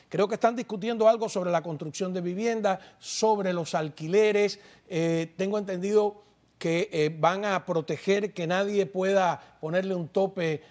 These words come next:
a los alquileres. Eh, no sé si está más enterado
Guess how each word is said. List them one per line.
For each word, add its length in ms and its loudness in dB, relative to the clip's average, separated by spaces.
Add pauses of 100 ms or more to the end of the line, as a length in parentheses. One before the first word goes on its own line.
(140)
a 120 -4
los 200 -4
alquileres. 840 0
Eh, 360 -6
no 100 -8
sé 120 -6
si 100 -6
está 200 2
más 220 0
enterado 560 2